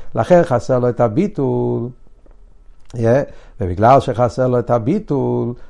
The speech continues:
לכ-, היפך ה-, היפך הרוצן, לכן הם לא כלים לליכוז, והחייס אלוקי לא נמשך בהם, יא, והם לא רוצים לקבל, יא, רוצים לקבל בדרך מתונה,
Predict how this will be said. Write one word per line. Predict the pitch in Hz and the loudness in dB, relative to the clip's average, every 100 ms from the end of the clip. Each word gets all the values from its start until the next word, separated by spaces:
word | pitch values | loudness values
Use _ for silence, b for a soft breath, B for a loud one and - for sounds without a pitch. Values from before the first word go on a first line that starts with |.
| - - | -12 0
לכ-, | 120 120 135 | 0 2 0
היפך | 131 135 135 127 | 0 0 0 0
ה-, | 139 123 | 2 2
היפך | 131 120 110 | 0 -2 0
הרוצן, | 123 120 185 - 127 - | 2 2 2 0 -10 -8
לכן | 107 - 131 | -8 -6 -6
הם | 147 | -4
לא | 151 | -4
כלים | 151 147 139 | -4 -8 -6
לליכוז, | 135 131 135 113 - - b b b | -8 -8 -12 -14 -18 -20 b b b
והחייס | 98 104 131 135 143 | -4 2 2 2 0
אלוקי | 143 139 208 | -2 -2 -4
לא | 147 | -2
נמשך | 147 139 160 160 | -4 -4 -4 -4
בהם, | 147 - - - - - - - - 127 | -6 -8 -14 -20 -20 -20 -20 -20 -14 -6
יא, | 107 120 - - b b b b b - | -4 -4 -6 -12 b b b b b -8
והם | 120 113 110 | 0 0 6
לא | 139 | 6
רוצים | 143 - 151 | 4 0 -2
לקבל, | 143 151 131 185 156 143 143 - - - - | 0 0 4 4 4 2 -6 -16 -20 -16 -4
יא, | 110 127 147 - - | 0 2 0 -6 -10
רוצים | 110 110 139 | -6 -4 -2
לקבל | 147 143 147 | 0 0 2
בדרך | 151 - | 2 2
מתונה, | 156 147 170 180 | 0 2 2 2